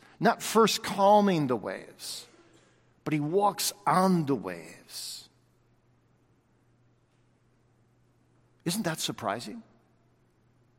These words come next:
Well, yes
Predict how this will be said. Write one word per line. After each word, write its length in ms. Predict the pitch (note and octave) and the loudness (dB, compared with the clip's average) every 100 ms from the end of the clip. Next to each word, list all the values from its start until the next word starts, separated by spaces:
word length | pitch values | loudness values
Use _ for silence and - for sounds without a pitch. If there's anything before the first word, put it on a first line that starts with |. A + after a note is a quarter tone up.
| _ _ _ _ - | _ _ _ _ -10
Well, 340 | C4 C4+ B3+ - _ _ _ _ _ _ _ _ _ _ - | -6 -6 -8 -14 _ _ _ _ _ _ _ _ _ _ -12
yes 480 | - D#3 F#3+ - | -4 -2 -2 -6